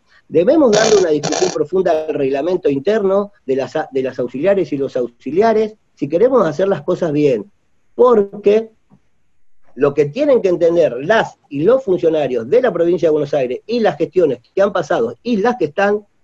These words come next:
que las trabajadoras y los trabajadores auxiliares de la educación no son de segunda ni de tercera, y que juegan y que cumplen un rol fundamental,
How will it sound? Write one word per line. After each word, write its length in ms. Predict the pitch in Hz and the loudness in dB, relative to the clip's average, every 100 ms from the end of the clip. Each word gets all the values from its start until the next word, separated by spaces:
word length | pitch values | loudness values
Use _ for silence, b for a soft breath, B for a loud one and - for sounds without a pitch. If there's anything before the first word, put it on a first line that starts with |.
| _ | _
que 120 | 214 | 0
las 200 | 202 175 | 2 0
trabajadoras 680 | 165 151 147 147 147 131 113 | -2 0 0 0 0 0 -4
y 80 | 147 | -4
los 140 | 151 147 _ | -4 -6 _
trabajadores 580 | 135 127 113 127 131 110 | -6 -6 -6 -6 -4 -4
auxiliares 460 | 160 143 127 143 120 | -6 -4 -4 -4 -6
de 60 | |
la 80 | 123 | -8
educación 440 | 117 120 160 175 - _ | -10 -6 -4 -4 -4 _
no 140 | 190 | -4
son 200 | 190 175 | 0 -2
de 80 | 123 | -2
segunda 420 | 120 131 156 131 | -6 -4 -2 -2
ni 140 | 135 175 | -4 -4
de 100 | 160 | -4
tercera, 480 | 151 147 156 156 B B B - | -6 -4 -2 -2 B B B -6
y 140 | 254 | -2
que 120 | 208 | -2
juegan 580 | 208 220 226 180 175 180 _ | 0 2 2 2 0 -4 _
y 140 | - 214 | -10 -4
que 160 | 175 | -4
cumplen 540 | 147 285 214 147 143 135 _ - | -2 -4 -4 -4 -6 -6 _ -4
un 180 | 202 196 | 2 4
rol 480 | 196 185 - 147 - | 4 2 0 -4 -4
fundamental, 1000 | _ - 311 233 202 175 147 190 175 180 | _ -2 0 2 2 0 0 0 0 -2